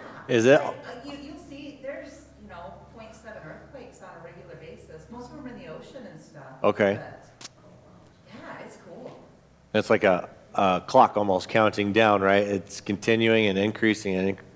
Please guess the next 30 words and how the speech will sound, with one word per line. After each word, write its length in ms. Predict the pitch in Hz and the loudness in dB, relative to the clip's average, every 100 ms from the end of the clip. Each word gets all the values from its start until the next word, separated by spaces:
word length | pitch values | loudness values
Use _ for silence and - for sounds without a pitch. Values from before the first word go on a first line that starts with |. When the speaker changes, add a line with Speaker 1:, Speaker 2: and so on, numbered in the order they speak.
| - | -4
Speaker 1:
and 320 | 95 92 87 - - - - - | -2 -2 -4 -10 -14 -16 -12 -6
you 100 | 95 | -4
can 180 | 98 | -2
see. 160 | 90 - | -4 -2
Uh, 320 | 117 120 127 | 2 4 4
so 160 | - 127 | 4 6
that's 180 | 139 - | 6 6
neat. 240 | 165 123 | 2 4
Yeah, 140 | 127 123 | 6 8
I 20 | |
didn't. 260 | 120 117 | 6 4
Speaker 2:
They're 240 | 101 - - | -2 -8 -10
all 160 | - 240 | -10 -10
day 160 | 254 233 | -10 -12
long, 260 | 226 220 202 | -12 -14 -14
every 1800 | 196 - 196 202 185 175 175 - - - - - - - 160 - 185 - | -18 -20 -20 -18 -18 -16 -6 -6 -6 -14 -14 -12 -8 -2 -2 -2 -6 -2
day. 100 | 175 - | -2 -2
<laughs> 80 | - - - - - - - - - - _ _ _ _ _ _ - | -8 -20 -20 -16 -14 -12 -16 -20 -20 -20 _ _ _ _ _ _ 4
Speaker 1:
Good, 420 | 117 131 101 - | 6 8 4 2
good. 380 | 113 135 110 101 | 8 8 8 4
Yeah, 140 | 107 | 4
that's 200 | 113 110 | 6 4
a 60 | 120 | 2
great 220 | 113 113 | 4 6
example, 560 | 113 107 107 110 135 117 | 6 4 4 4 4 4
and, 280 | 92 95 | 4 0
and 80 | 107 | 0
just 160 | 104 107 | 0 4
something 400 | 120 117 120 110 | 4 4 2 6
to 300 | 110 104 | 6 6